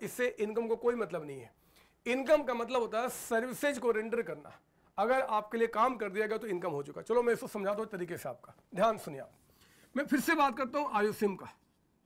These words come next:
आयुसिम बच्चे, मैं इनकी बात करता हूँ कि आखिर ये इनकम कैसे रिकॉर्ड करते हैं। इनका काम एजुकेशन के अंदर में है, ये बच्चों को पढ़ाते हैं और बस इनका यही काम आपका है।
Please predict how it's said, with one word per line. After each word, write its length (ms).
आयुसिम 420
बच्चे, 260
मैं 80
इनकी 220
बात 200
करता 240
हूँ 80
कि 80
आखिर 600
ये 120
इनकम 360
कैसे 240
रिकॉर्ड 240
करते 220
हैं। 80
इनका 340
काम 340
एजुकेशन 460
के 60
अंदर 200
में 100
है, 120
ये 80
बच्चों 320
को 120
पढ़ाते 440
हैं 180
और 100
बस 240
इनका 260
यही 200
काम 220
आपका 260
है। 240